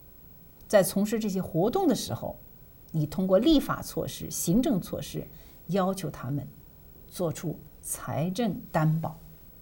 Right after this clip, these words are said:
无论是建立工业基金，还是建立国家基金，要在这方面啊，要做出财政的担保，就是一旦发生事故，这些经营者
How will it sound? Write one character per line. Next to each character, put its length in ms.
无 160
论 160
是 100
建 320
立 160
工 300
业 180
基 220
金， 340
还 160
是 120
建 240
立 200
国 180
家 260
基 160
金， 320
要 120
在 140
这 160
方 200
面 240
啊， 140
要 120
做 140
出 160
财 400
政 240
的 80
担 280
保， 160
就 140
是 100
一 180
旦 240
发 200
生 180
事 180
故， 240
这 100
些 320
经 220
营 200
者 280